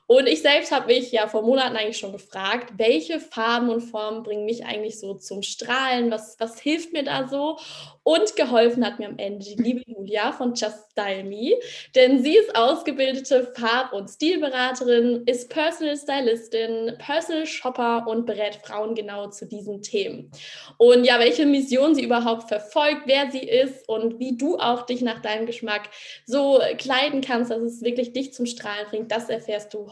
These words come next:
heute im Interview. Deshalb herzlich willkommen, liebe Julia.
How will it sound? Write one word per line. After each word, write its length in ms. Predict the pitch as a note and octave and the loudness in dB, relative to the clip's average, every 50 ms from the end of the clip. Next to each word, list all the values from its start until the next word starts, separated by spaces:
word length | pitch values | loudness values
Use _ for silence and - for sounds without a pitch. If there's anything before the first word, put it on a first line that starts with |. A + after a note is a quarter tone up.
| - - | -8 -6
heute 260 | C4 E4 F4+ - F4+ | -6 -6 -4 -6 -6
im 80 | C#4+ | -6
Interview. 600 | - - - - - - - - - G#3+ A#3+ - - | -6 -6 -8 -8 -10 -10 -10 -10 -6 -6 -4 -4 -4
Deshalb 580 | - C4 - - - A#3 A3 A3 A#3 B3 - - - - - - - | -4 -6 -6 -6 -2 0 0 0 0 -2 -6 -10 -16 -16 -16 -10 -6
herzlich 560 | - D#4 F#4+ G#4 - - E4 - - - - | -4 -2 -2 -2 -2 -2 -2 -2 -2 -4 -6
willkommen, 480 | E4 F4 F4 - - A3+ G#3+ A3+ A#3 | -8 -8 -8 -6 -4 -4 -4 -4 -4
liebe 160 | A3+ A3+ A3 A3+ | -6 -4 -6 -6
Julia. 680 | A3 A3+ A3+ A3+ A3+ A#3 A3+ A3+ A3+ A#3 B3 B3 _ | -4 -4 -2 -2 -2 -2 -2 -4 -6 -8 -10 -12 _